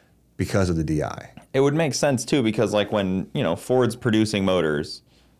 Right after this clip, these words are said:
Speaker 2: they're not, like, they're not really trying to change a lot of what they're doing. Like, if
Speaker 1: Right.
Speaker 2: this is what they're producing, keep producing some more of 'em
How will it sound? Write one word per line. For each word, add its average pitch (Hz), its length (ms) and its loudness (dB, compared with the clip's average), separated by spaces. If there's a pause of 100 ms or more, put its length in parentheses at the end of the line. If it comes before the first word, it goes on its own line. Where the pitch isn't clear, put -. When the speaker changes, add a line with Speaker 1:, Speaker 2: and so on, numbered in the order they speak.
(360)
Speaker 2:
they're 107 160 0
not, 113 300 0 (180)
like, 90 280 -2
they're 104 140 2
not 117 260 0
really 113 260 2
trying 104 360 -2
to - 120 -6
change 92 680 -2
a - 60 -2
lot 82 240 2
of 78 100 -6
what 80 160 -2
they're 71 140 -4
doing. 62 300 -4
Like, 64 200 -6
if 76 80 -2
Speaker 1:
Right. 69 100 -6
Speaker 2:
this 98 220 0
is 101 100 -2
what 104 180 0
they're 107 100 0
producing, 95 720 -2
keep - 260 -6
producing 95 420 -2
some 104 140 -2
more 95 200 0
of 87 120 -2
'em 95 260 -2